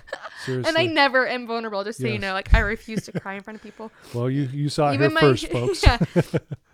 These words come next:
Speaker 2: But
Speaker 1: Even
Speaker 2: I
Speaker 1: asked my babysitter, like, she's
Speaker 2: Yeah.
Speaker 1: like, "You are stone cold." I'm like, "I really am."
Speaker 2: Uh, yeah.
Speaker 1: I'm
Speaker 2: Well, I
Speaker 1: stone-,
Speaker 2: pre-
Speaker 1: I, and I purposely do it. Like, I
Speaker 2: Yeah.
Speaker 1: think just, like, we just experienced so much death and stuff like that. I'm just, like, a wall.
Speaker 2: Yeah.
Speaker 1: <laughs> Like
Speaker 2: Well, I appreciate you,
Speaker 1: Mm-hmm.
Speaker 2: you know,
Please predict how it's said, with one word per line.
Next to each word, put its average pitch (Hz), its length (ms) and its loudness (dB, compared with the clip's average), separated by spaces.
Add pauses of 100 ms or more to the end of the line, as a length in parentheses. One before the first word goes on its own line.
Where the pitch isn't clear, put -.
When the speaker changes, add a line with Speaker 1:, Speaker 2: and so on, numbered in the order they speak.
(320)
Speaker 2:
But 277 100 -6
Speaker 1:
Even 262 140 2
Speaker 2:
I - 20 6
Speaker 1:
asked 247 120 0
my 247 80 -4
babysitter, 202 500 -6
like, 180 180 -10
she's 220 160 -10
Speaker 2:
Yeah. 208 60 -6
Speaker 1:
like, 190 180 -10
"You 208 120 -12
are 226 60 -10
stone 175 380 -12
cold." 180 240 -12
I'm 196 40 -16
like, 190 140 -16
"I 202 80 -14
really 196 300 -12
am." 107 260 -8 (460)
Speaker 2:
Uh, 120 40 -10
yeah. 113 140 -10 (240)
Speaker 1:
I'm 208 180 -8
Speaker 2:
Well, 127 100 -2
I 131 40 -2
Speaker 1:
stone-, 240 140 2
Speaker 2:
pre- 247 100 4
Speaker 1:
I, 254 100 -4
and 269 120 -4
I 262 60 -2
purposely 240 500 -6 (180)
do 190 180 -8
it. 160 160 -10
Like, 185 220 -12 (340)
I 247 60 0
Speaker 2:
Yeah. 262 60 0
Speaker 1:
think 262 160 -6
just, 254 120 -6
like, 226 140 -6
we 226 80 -10
just 220 160 -12
experienced 190 420 -12
so 202 80 -14
much 185 220 -14
death 180 260 -10
and 220 140 -12
stuff 233 140 -10
like 233 160 -10
that. 240 200 -8
I'm 190 200 -14
just, 185 200 -16
like, 175 280 -12
a - 40 -10
wall. 160 380 -14 (300)
Speaker 2:
Yeah. 110 400 -6
Speaker 1:
<laughs> - 40 -12 (460)
Like - 80 -6
Speaker 2:
Well, 127 100 -2
I 127 60 -2
appreciate 123 560 -6
you, 117 300 -6
Speaker 1:
Mm-hmm. 127 100 -10
Speaker 2:
you 123 80 -6
know, 110 200 -8